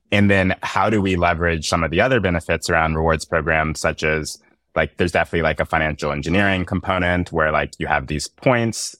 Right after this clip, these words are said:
and that lets you do things like work with other partners to, like, co-fund the benefits that the points are redeemable for.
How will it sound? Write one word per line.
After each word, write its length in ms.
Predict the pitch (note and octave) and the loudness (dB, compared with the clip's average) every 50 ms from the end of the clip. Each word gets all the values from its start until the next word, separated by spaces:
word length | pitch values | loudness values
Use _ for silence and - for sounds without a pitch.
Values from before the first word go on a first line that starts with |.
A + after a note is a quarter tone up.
| - | -4
and 120 | - E2+ E2 | 0 2 2
that 160 | E2 E2 - | 2 2 2
lets 320 | C#2 E2 D#2+ - - - | 0 0 -2 -2 -2 -4
you 80 | D#2+ D#2+ | -4 -2
do 180 | C#2+ E2 D#2+ D#2+ | 0 0 -2 -2
things 420 | - - E2+ D#2+ D#2 D#2 D2+ - | -2 -2 -2 0 0 -2 -4 0
like 320 | E2 D#2 D2+ D2+ C#2+ - _ _ _ _ _ _ _ - | 0 0 0 0 -4 -10 _ _ _ _ _ _ _ -2
work 220 | - F2 E2 - | 0 0 0 0
with 140 | - E2 D#2 | -2 0 0
other 200 | F2+ E2 D2+ D#2+ | 0 0 0 -2
partners 640 | C#2+ - E2 E2 E2 - E2+ G2+ A2 A#2+ B2 - - | -4 -2 -2 -2 0 2 2 2 2 0 -2 -6 -6
to, 140 | - - E2+ | -4 0 0
like, 220 | D#2 D2+ D2+ - | 0 0 -2 -6
co-fund 720 | - - A#2 A2 - - G2+ F2 E2 D#2+ D#2+ D#2+ C#2+ - - | -4 -2 -2 -2 0 2 2 2 2 0 -2 -4 -6 -6 -4
the 80 | - - | -4 -2
benefits 600 | D#2 A2 G#2+ G2+ F#2+ - E2+ D2+ - - - - | 0 0 -2 -2 -2 -2 -4 -4 -4 -6 -8 -2
that 180 | - D#2 D2+ - | -2 -2 -2 -2
the 80 | D#2+ | -8
points 320 | - - F2 D#2+ D2+ - D#2+ | -4 -2 -2 -2 -2 -2 -2
are 40 | |
redeemable 520 | D2+ D2+ D2 D#2+ E2 E2 E2 D#2 C#2+ F2+ F2+ | -2 -2 -2 0 0 0 0 0 -2 -2 -2
for. 340 | - G#2+ G#2+ A2+ B2 C3 | 0 2 2 2 2 0